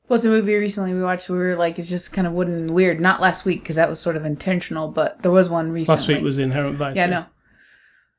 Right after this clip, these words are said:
Speaker 1: There was one where, like, it just doesn't feel not right. It feels overwritten, over, you know,
Speaker 2: You could say
Speaker 1: not like a natural conversation.
Speaker 2: which we said about, like, uh, we watched Death Proof, for instance.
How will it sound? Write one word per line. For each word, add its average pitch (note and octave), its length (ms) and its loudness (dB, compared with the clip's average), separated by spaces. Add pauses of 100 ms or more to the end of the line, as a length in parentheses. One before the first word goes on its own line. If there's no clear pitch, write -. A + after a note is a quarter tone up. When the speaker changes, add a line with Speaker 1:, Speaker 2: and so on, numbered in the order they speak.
(160)
Speaker 1:
There G#3 100 4
was A3 200 4
one G3 180 2
where, F3 180 2
like, E3+ 180 4
it G3 100 -4
just G#3 180 0
doesn't F#3+ 240 0
feel G#3+ 520 2
not G#3+ 380 0
right. A3+ 480 2
It G3+ 140 -6
feels G3 400 0
overwritten, F#3+ 1400 2
over, F#3 520 0 (460)
you F#3 140 -4
know, E3 260 -4 (120)
Speaker 2:
You D#3 120 -2
could E3 200 2
say E3 120 4
Speaker 1:
not G3+ 240 2
like G3+ 160 2
a G3 40 2
natural F#3+ 440 0
conversation. F3+ 960 -4
Speaker 2:
which D#3 220 2
we D3 180 0
said D#3+ 260 2
about, C#3 300 -2
like, C#3 260 -2
uh, D3+ 100 2
we D3 120 0
watched D#3+ 280 2
Death - 280 0
Proof, C#3 240 0
for - 320 0
instance. C3 500 -8